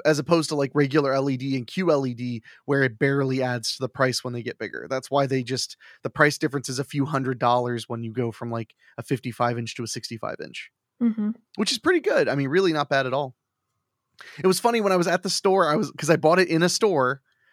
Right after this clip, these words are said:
Speaker 1: uh, 'cause I'm old school. And, uh, well, I wanted to look at what they had. I wanted to be able to leave with it.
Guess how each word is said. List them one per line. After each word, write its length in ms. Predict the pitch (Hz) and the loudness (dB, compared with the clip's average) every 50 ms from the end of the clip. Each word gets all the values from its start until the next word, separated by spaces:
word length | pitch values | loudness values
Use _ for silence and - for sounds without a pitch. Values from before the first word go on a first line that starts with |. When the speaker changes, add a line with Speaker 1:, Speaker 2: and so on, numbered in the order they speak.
| _ _ _ - | _ _ _ -8
Speaker 1:
uh, 140 | 127 127 120 | -6 -6 -6
'cause 140 | - - 117 | -6 -4 -2
I'm 120 | 139 135 147 | 0 4 4
old 220 | 180 220 226 175 | 4 4 2 0
school. 480 | - - - 135 135 127 131 147 156 - _ _ _ _ _ _ - - - - | -2 -2 -2 -2 0 0 0 -2 -4 -8 _ _ _ _ _ _ -20 -18 -10 -6
And, 500 | 147 147 147 143 139 139 135 135 113 - | -4 -4 -2 -2 -2 -2 -4 -6 -6 -6
uh, 320 | - 135 139 139 135 131 123 | -2 0 2 2 2 2 2
well, 140 | 180 196 202 | 4 4 4
I 60 | 214 | 4
wanted 260 | 214 262 285 269 208 | 4 2 0 0 0
to 60 | 202 170 | -2 0
look 260 | 151 175 233 - - | 0 -2 -2 -2 -2
at 80 | 226 | -4
what 120 | - 214 - | -4 -2 -2
they 100 | 226 202 | -2 0
had. 420 | 151 151 120 123 123 127 127 127 | 0 0 0 0 0 0 -2 -2
I 80 | - 131 | -4 -4
wanted 260 | 123 135 151 160 160 147 | -2 0 0 0 -2 -2
to 40 | 139 | -2
be 60 | 151 | -2
able 100 | 147 131 127 | -2 -2 -4
to 40 | 123 | -6
leave 360 | 127 143 185 196 190 151 - | -4 -4 -2 -2 -4 -4 -2
with 200 | 127 127 123 120 | -2 0 0 2
it. 160 | 135 127 - | 0 -2 -2